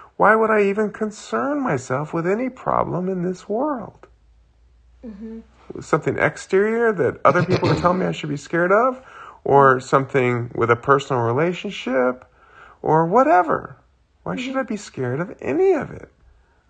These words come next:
Speaker 1: I am the Lord's, and he loves me, and he's all powerful.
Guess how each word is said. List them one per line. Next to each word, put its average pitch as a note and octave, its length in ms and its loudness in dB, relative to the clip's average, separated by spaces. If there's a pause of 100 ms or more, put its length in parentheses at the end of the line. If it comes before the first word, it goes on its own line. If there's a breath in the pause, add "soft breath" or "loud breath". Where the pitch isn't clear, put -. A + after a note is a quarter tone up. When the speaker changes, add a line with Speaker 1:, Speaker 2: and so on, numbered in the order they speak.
Speaker 1:
I D3 160 2
am A3 180 2
the B3 100 2
Lord's, C#4+ 760 0 (260 soft breath)
and E3+ 160 -2
he A#3+ 760 0
loves A3 400 2
me, C4+ 480 -2 (280 soft breath)
and A3 120 -6
he's A3+ 180 -6
all - 160 2
powerful. C4 640 -6